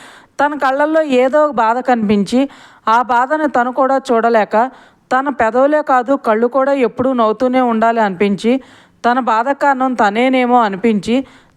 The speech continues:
తనని ప్రేమగా దగ్గర తీసుకుని, తనకి తెలియకుండా ముద్దు పెట్టుకోవటానికి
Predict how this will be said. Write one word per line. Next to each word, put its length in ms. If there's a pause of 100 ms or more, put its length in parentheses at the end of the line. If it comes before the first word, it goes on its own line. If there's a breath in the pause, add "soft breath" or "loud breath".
తనని 280
ప్రేమగా 520
దగ్గర 360
తీసుకుని, 540 (540 loud breath)
తనకి 280
తెలియకుండా 720
ముద్దు 320
పెట్టుకోవటానికి 880